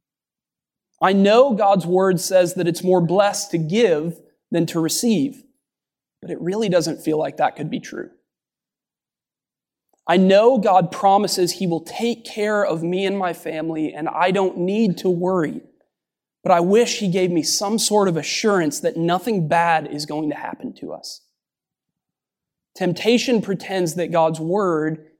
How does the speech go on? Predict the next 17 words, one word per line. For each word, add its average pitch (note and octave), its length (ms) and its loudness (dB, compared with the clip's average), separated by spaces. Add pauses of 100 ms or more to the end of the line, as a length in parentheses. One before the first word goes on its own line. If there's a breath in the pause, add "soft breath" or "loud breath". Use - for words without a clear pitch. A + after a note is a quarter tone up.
(120)
isn't F3 440 0
enough. - 440 -6 (960)
I F3 140 2
can't A3+ 380 -6
trust A#3+ 520 2
that F#3 180 -2
God F3 280 4
knows F3+ 340 2
enough, E3+ 460 0
or E3+ 180 4
I E3 120 2
need F#3 340 0
God F#3 320 2
to E3+ 100 -14
tell F#3+ 280 -2
me F3+ 180 -4
more E3+ 720 -2